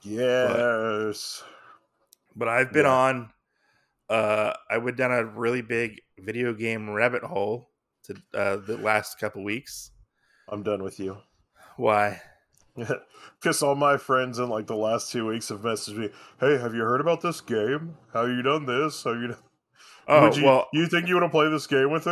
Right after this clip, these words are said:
Speaker 1: And I'm like,
Speaker 2: No, no, no, I'm not gonna ask you to play a game with me.
Speaker 1: <laughs>
Speaker 2: I'm not asking you to play a game with me whatsoever. Uh,
Speaker 1: I'd totally
Speaker 2: so,
Speaker 1: do it. <laughs>
Speaker 2: so
Speaker 1: Mike, yeah.
Speaker 2: last,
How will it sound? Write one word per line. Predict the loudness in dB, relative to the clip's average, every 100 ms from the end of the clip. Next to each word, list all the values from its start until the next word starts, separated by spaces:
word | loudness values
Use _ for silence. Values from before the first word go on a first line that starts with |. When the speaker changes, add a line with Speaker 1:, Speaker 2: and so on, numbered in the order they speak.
| 0
Speaker 1:
And | 0 0
I'm | 0 0
like, | 2 2 0 -2
Speaker 2:
No, | 0 0 0
no, | 4 4 4
no, | 4
I'm | 6 6 6
not | 2
gonna | 4 4
ask | 4 0
you | -10
to | -8
play | -4 -4
a | -4
game | -8 -10
with | -12 -14
me. | -14 -12 -14 -14
Speaker 1:
<laughs> | -12 -12 -10 -8 -8 -10 -8
Speaker 2:
I'm | -2 0 2
not | 4 4
asking | 2 -4 -6
you |
to | 0
play | 2
a | 2
game | 0 -4 -4
with | -8
me | -14 -14 -8
whatsoever. | -6 -6 -6 -8 -10 -12 -14 -18 -20 -14 2
Uh, | 6 8 6
Speaker 1:
I'd | 2
totally | 0
Speaker 2:
so, | 4 6 4
Speaker 1:
do | 0
it. | -8 -12 -20 -20 -18 -6 -6 -6
<laughs> | -10
Speaker 2:
so | 0 4 4 4
Speaker 1:
Mike, | 4 6
yeah. | 4
Speaker 2:
last, | -2